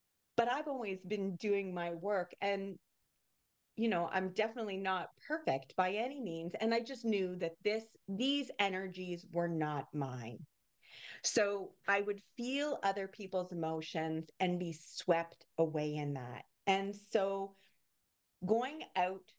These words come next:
to crowds, like, going to big events, it's, those are things where I have to be really aware, really grounded.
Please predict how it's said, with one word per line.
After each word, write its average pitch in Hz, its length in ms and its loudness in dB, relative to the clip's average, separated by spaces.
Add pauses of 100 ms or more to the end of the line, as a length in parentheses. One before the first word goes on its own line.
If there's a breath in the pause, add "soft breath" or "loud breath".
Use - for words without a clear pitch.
(140)
to 180 120 4
crowds, 151 760 2 (180)
like, 147 400 0 (1000)
going 196 380 0 (140)
to 160 360 -4 (180)
big 196 220 2
events, 175 500 -2 (500 loud breath)
it's, 233 260 2 (880)
those 233 220 4
are 247 120 0
things 285 420 -6
where 202 200 2
I 208 100 -2
have 240 240 -8
to 254 100 -6
be 226 160 0
really 226 680 0
aware, 165 680 2 (160)
really 233 720 0
grounded. 160 720 0